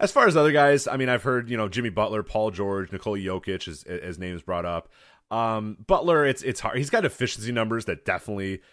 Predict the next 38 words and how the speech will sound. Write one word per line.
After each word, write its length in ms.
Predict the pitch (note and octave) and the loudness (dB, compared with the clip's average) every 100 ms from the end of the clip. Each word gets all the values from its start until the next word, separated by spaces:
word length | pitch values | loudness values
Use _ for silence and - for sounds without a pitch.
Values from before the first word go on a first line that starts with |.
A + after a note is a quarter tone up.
| _ - | _ -4
give 140 | B2 | -2
him 60 | A2 | -2
a 20 | |
case, 340 | - A2+ A2 | 0 0 0
but, 240 | - F#2+ - | -2 -4 -2
but 100 | G#2 | 0
he 100 | D3 | 2
has 140 | C3 | 2
not 360 | A2+ G#2+ A2 G2+ | 0 -2 -2 -2
really 240 | G2+ G2+ | -2 -2
had 100 | G2 | -2
a, 180 | F2+ E2 - _ _ - | -4 -8 -14 _ _ -8
you 80 | |
know, 60 | G#2 | -6
enough 360 | G2+ G#2 - - | -4 -6 -8 -4
overall 400 | A2 G2+ G2 G2 | -2 0 2 2
numbers. 640 | F#2+ F#2 F#2+ F#2 F#2 - | 0 -2 -4 -4 -6 -8
Uh, 240 | C#2 E2 D#2 | -6 -4 -2
I 40 | G2+ | -2
don't 100 | G#2+ | -2
think 80 | |
he's 160 | G2+ D#2+ | -4 -8
accumulated 420 | - A2 G2 F2+ | -8 -6 -4 -4
enough 180 | F2 E2 | -6 -6
accolades 760 | E2+ F#2+ G2+ G2 F#2 F#2 E2 - | -4 -4 -2 -2 -2 -2 -6 -8
really 200 | G#2+ G2+ | -4 -2
to 60 | G2+ | -2
have 120 | G2 | -4
a 40 | F#2+ | -4
tangible 300 | G#2 F2+ G2 | -6 -6 -6
case, 300 | G#2 G#2 - | -4 -6 -6
so 80 | |
he's, 260 | D#2+ G2 F2 | -10 -10 -12
he's 160 | G2+ F#2+ | -16 -12
pretty 240 | G#2 G2+ | -8 -4
out 160 | F#2+ F#2 | -4 -4
as 100 | F2 | -4
well. 300 | F#2+ F2+ | -4 -4